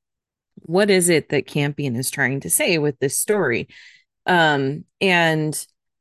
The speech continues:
so I, I think there were little, little details, like, even though the movie never says it, I was thinking about what, what is the reason behind Ada's, m-, you know, mutism, her, her, uh, uh, what's,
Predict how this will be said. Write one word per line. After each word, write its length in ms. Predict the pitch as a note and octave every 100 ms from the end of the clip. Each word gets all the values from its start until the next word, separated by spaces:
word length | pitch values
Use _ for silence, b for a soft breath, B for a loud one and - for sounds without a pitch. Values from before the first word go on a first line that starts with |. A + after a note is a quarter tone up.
| _ _ _ _ -
so 200 | - A#3+
I, 180 | A3+ -
I 80 | A#3+
think 220 | D#4 D4+
there 140 | D#4+
were 120 | C4+
little, 580 | G#3+ G3+ G3+ F#3+ F3+ - -
little 160 | C#4
details, 580 | A3+ G3 F#3+ D#3 F#2 D3+
like, 220 | F#3 E3+ _ _ -
even 280 | D4+ E4+
though 100 | D4+
the 100 | A#3+
movie 400 | G3+ F#3+ G#3 G3+
never 480 | F#3+ F3 D#3+ D#3+ D#3
says 480 | C#3+ - - D3 B2+
it, 400 | A#2+ E2+ - - - -
I 120 | E3
was 140 | E3
thinking 440 | - F#3 F3+ F3 E3
about 420 | D3 C#3 F2+ E3
what, 360 | F#3 F3+ - - _ _
what 260 | F3 G3 A3+
is 180 | A3
the 100 | F3+
reason 680 | D#3+ D#3+ D3+ C#3+ C#3 D3 F#3
behind 400 | F#3+ F3 D3+ D3+ -
Ada's, 640 | C#3 B2 B2 D#3 - - - _ _ -
m-, 260 | - F#3+ F3 _
you 140 | F3+ E3
know, 100 | C3+
mutism, 640 | E3 G#3 D3+ B2+ C3 F3
her, 300 | E3 C#3+ G#2 - _ _ _ _ _ _ _ _ _ _
her, 460 | E3+ E3+ D3 D3 C3
uh, 180 | - D#3+ - _ _ _ _ _ - -
uh, 60 | -
what's, 240 | - -